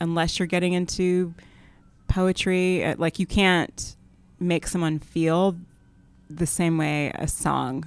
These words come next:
or, like, a piece of music can make someone just intuitively feel something. Um, and I'm always trying to get closer to that with language, which is so kind of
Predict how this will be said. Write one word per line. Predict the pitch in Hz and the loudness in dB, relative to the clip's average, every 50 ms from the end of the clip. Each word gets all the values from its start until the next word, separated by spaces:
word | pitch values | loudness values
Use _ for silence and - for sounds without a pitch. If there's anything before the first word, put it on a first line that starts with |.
| 185 - | -8 -6
or, | 156 160 | -4 -2
like, | 151 147 143 - | -2 -2 -2 -2
a | - 143 | -4 0
piece | - 175 165 151 - 165 | 2 2 2 2 0 -2
of | 147 | -2
music | 156 143 139 147 165 170 165 | -2 -2 -2 -2 -2 -2 -2
can | - 175 165 | -4 -4 -4
make | 156 151 143 - | -2 -4 -4 -4
someone | - 165 156 143 143 | -4 -4 -4 -4 -4
just | 143 - 127 - - - - - - - - - - - - - - - - - | -6 -8 -12 -14 -18 -20 -20 -20 -20 -20 -20 -20 -20 -20 -20 -20 -20 -20 -12 -6
intuitively | - 180 - - 185 170 165 151 156 143 | -6 -4 -4 -2 -2 -2 -2 -2 -4 -6
feel | 147 - - 165 156 165 | -6 -6 -4 -4 -2 -2
something. | 165 - 185 180 175 - 196 196 202 202 202 - - - - - - - - | -2 -2 -2 -2 0 -2 -2 0 -2 -2 -4 -6 -10 -20 -20 -20 -18 -10 -6
Um, | 160 156 151 147 147 147 147 147 151 151 - - - - - - _ _ _ - | -4 -4 -4 -4 -4 -4 -6 -8 -10 -12 -16 -20 -20 -20 -20 -20 _ _ _ -4
and | 170 175 | -2 0
I'm | 175 | 2
always | 165 160 160 - | 2 2 0 0
trying | - 170 160 | -2 -2 -2
to | 156 | -2
get | 151 - - | -2 -4 -6
closer | - - 165 156 143 - 135 | -6 -4 -2 -2 -2 -2 -6
to | 139 - - 160 | -6 -4 -4 -4
that | 151 139 - - | -2 -2 -4 -4
with | - 156 147 143 - 151 | -4 -6 -6 -4 -4 -4
language, | 151 139 139 143 170 185 196 202 190 - | -4 -4 -2 -2 -2 -2 -2 -2 -2 -4
which | - 151 - 147 | -6 -8 -8 -6
is | 147 | -6
so | - - - 147 143 | -4 -2 -2 -2 -4
kind | - - 151 147 | -4 -4 -4 -4
of | 139 | -4